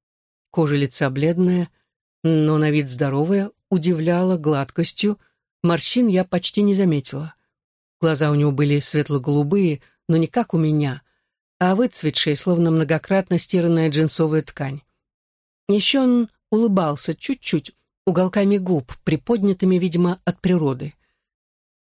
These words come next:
Высокие скулы и широкий рот незнакомца говорили о молодости, но седина и толстые стёкла очков выдавали возраст. Когда я подняла голову, он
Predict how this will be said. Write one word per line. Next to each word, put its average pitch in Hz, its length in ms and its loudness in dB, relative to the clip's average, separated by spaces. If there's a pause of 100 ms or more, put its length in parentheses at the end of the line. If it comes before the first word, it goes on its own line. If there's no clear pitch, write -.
Высокие 208 480 0
скулы 226 480 0
и - 20 2
широкий 175 500 0
рот 175 180 0
незнакомца 185 760 0
говорили 175 480 2
о 180 140 2
молодости, 170 760 0 (560)
но 240 80 2
седина 185 640 2
и 170 80 2
толстые 160 420 0
стёкла 160 360 -2
очков - 360 -4
выдавали 151 560 0
возраст. 139 580 -6 (1200)
Когда 151 280 0
я 147 60 -4
подняла 143 420 0
голову, 190 420 0
он 185 220 0